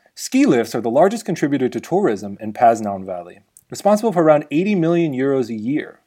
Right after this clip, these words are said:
and representatives of established Ischgl families are on the supervi-, supervisory board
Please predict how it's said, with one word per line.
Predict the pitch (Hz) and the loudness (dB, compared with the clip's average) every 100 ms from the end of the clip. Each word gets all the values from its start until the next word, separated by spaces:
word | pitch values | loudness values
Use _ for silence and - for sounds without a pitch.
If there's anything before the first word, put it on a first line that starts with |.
| - | -4
and | 120 | 0
representatives | 180 180 180 175 180 175 | 2 4 4 6 4 4
of | 117 | -2
established | 110 - 147 170 208 - | -4 2 4 4 0 -4
Ischgl | 147 - 147 135 | -6 -4 -4 -2
families | 127 135 - - | -2 -4 -8 -14
are | - | -6
on | 120 | -4
the | 123 | -2
supervi-, | - 175 139 131 - _ - | -2 0 0 -2 -4 _ -14
supervisory | - 135 117 120 123 123 120 | -8 -6 4 6 6 4 0
board | 104 95 113 | 0 -2 -4